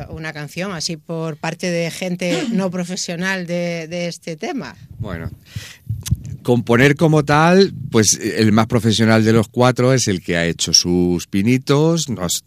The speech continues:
Speaker 2: trajo una, pues como una maqueta, ¿no? Así por ordenador, montándola y tal,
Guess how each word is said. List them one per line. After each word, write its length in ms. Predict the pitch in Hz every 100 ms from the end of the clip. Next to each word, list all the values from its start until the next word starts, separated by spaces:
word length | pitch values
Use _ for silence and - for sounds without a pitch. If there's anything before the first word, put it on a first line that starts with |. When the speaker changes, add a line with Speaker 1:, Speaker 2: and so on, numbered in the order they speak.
| -
Speaker 2:
trajo 640 | 98 95 - 95 95 95
una, 760 | 92 95 95 95 95 95 95 95
pues 160 | - -
como 220 | 107 101
una 120 | 101
maqueta, 560 | 101 92 120 139 127 135
¿no? 220 | 117 156
Así 360 | - - 90 87
por 160 | 90
ordenador, 680 | 87 85 87 82 107 113 110
montándola 540 | 101 98 104 104 104 104
y 60 |
tal, 240 | 107 156